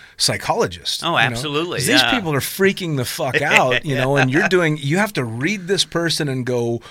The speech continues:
Speaker 1: "How do I have to behave and what do I have to say to calm this person down enough to be stupid enough to jump out of this airplane with me and
Speaker 2: You know
Speaker 1: let's go have some fun?" <laughs>
Speaker 2: Yeah, I, I, I, I ran, so I, I, I've never done, <clears throat> not up until,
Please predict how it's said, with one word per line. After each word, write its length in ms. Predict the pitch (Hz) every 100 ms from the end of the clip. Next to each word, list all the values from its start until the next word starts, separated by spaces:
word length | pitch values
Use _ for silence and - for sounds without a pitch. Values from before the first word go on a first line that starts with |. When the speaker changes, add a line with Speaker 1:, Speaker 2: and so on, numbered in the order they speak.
| - -
Speaker 1:
"How 240 | - 160 202
do 100 | 175
I 120 | 160
have 220 | 156 156
to 80 | 160
behave 360 | 135 117 123 123
and 120 | 107
what 100 | 127
do 100 | 147
I 80 | 143
have 240 | 135 131
to 100 | 117
say 260 | - 131 120
to 80 | 104
calm 340 | - 127 147
this 140 | 151
person 360 | - 135 - 120
down 220 | 117 113
enough 360 | 110 110 110 104 - - -
to 120 | - 120
be 140 | 113
stupid 500 | 107 - 240 302 180
enough 400 | 127 123 117 120
to 100 | -
jump 260 | 110 127 117
out 120 | 117
of 60 | 117
this 160 | 117
airplane 400 | 120 117 113 104
with 120 | 104 104
me 120 | 110
and 80 | 113
Speaker 2:
You 40 |
know 60 | 113
Speaker 1:
let's 120 | -
go 100 | 101
have 180 | 95 92
some 120 | 113
fun?" 360 | - 226 110 - -
<laughs> 180 | - -
Speaker 2:
Yeah, 220 | 170 156 104 151
I, 0 | 170 - - -
I, 380 | 165 175 175 151 -
I, 320 | - - 160
I 20 | 196
ran, 560 | 175 175 170 165 147 -
so 260 | 160 139
I, 180 | - 135
I, 120 | 143 -
I've 160 | 143 135
never 300 | 151 151 151
done, 500 | - 131 123 120 113 - - - -
<clears throat> 460 | 160 170 113 104 -
not 200 | 139 135
up 140 | 120
until, 600 | 113 - 120 110 107